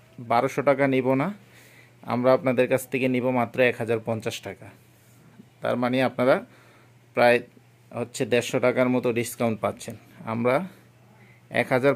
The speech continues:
পঞ্চাশ টাকায় আপনি এই টুইল প্যান্টগুলো ঘরে বসে অর্ডার করতে পারেন।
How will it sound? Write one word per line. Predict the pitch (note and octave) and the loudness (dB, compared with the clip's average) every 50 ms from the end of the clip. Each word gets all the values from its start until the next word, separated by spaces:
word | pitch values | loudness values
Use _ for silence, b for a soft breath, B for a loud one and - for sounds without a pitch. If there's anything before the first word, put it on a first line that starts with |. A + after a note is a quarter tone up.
| C#3+ - | 0 0
পঞ্চাশ | C3 B2+ B2+ - - C#3+ C#3 - | -2 -2 0 2 0 0 0 0
টাকায় | - C#3+ C3 - C3 B2 A#2 | -2 -2 2 4 4 4 4
আপনি | A2+ - - A#2 A#2+ B2+ E3 F3+ - - | 2 0 -2 -4 -4 -4 -4 -8 -12 -8
এই | - B2+ B2+ | -6 -4 -4
টুইল | B2 - C3+ C3 C3+ C3 | -2 2 4 4 4 4
প্যান্টগুলো | C3 C#3+ C#3+ C3+ C3 B2 C3 B2 A2+ | 2 2 2 2 2 2 0 0 0
ঘরে | G2+ A#2 A2+ A#2+ B2 C3 C3+ | 2 2 2 4 6 4 4
বসে | B2+ A#2 A#2+ A#2+ B2 - - C#3 B2+ | 4 2 2 2 2 2 0 0 2
অর্ডার | A#2 A2+ A#2 A#2 A#2 B2 A#2+ | 4 4 4 4 4 2 2
করতে | - A#2 G#2 - - G#2 | 0 -2 -4 -4 -6 -8
পারেন। | - - G2 - G#2+ | -8 -8 -10 -10 -12